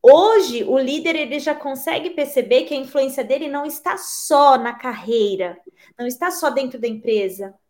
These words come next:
Teve até alguns, alguns feedbacks de, de líderes que terminaram a, a, a formação conosco, que disse assim,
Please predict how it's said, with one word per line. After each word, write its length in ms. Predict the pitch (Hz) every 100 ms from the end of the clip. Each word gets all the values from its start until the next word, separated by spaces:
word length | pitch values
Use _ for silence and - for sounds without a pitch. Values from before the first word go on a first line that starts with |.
| _ _ _ _ _ _ _
Teve 200 | 247 254
até 200 | 262 269
alguns, 520 | 302 - 302 311 -
alguns 640 | - 254 254 262 262 247
feedbacks 680 | - 226 240 220 233 240 -
de, 420 | 240 240 240 -
de 160 | 190 220
líderes 500 | 208 247 254 233 220
que 140 | -
terminaram 680 | 220 220 220 214 214 226 226
a, 300 | 214 208 214
a, 1400 | - 208 196 196 190 185 185 _ _ _ _ _ _ -
a 20 | 220
formação 540 | 233 226 226 226 220
conosco, 680 | 220 208 226 285 320 - 226
que 100 | 226
disse 240 | 220 240 254
assim, 460 | 247 285 233 220